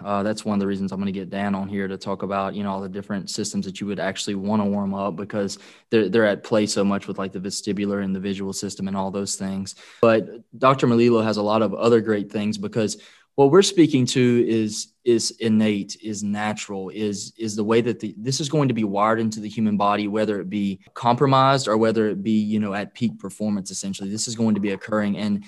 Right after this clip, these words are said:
he has some great work also on things like A D H D,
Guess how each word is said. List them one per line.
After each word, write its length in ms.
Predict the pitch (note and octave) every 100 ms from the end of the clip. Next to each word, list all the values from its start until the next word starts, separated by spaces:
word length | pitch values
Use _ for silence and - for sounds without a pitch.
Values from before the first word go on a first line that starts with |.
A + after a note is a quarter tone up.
| _
he 100 | C#3+
has 200 | D#3 C#3+
some 160 | C3 A2+
great 220 | A2+ A2+
work 260 | A2 A2 G#2
also 580 | A2 A#2 A2 G2+ G2+ G2+ - _ -
on 320 | G2+ G2+ F#2+
things 200 | G#2+ G#2+
like 140 | F2+ -
A 100 | G#2+
D 160 | G#2
H 220 | G#2 G2+ -
D, 400 | G#2 G#2 G2+